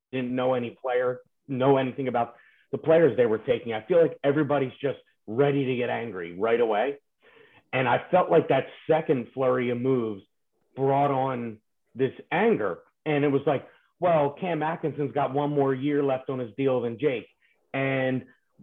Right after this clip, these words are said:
Keith Yandle doesn't play any defense. And when you look at these moves, though,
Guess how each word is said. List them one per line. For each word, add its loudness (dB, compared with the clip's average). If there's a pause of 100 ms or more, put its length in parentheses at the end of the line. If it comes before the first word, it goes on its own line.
(160)
Keith 0
Yandle 4
doesn't 2
play -2
any 0
defense. -6 (120)
And -2 (1000)
when 6
you 8
look 6
at 8
these 6
moves, 6
though, 0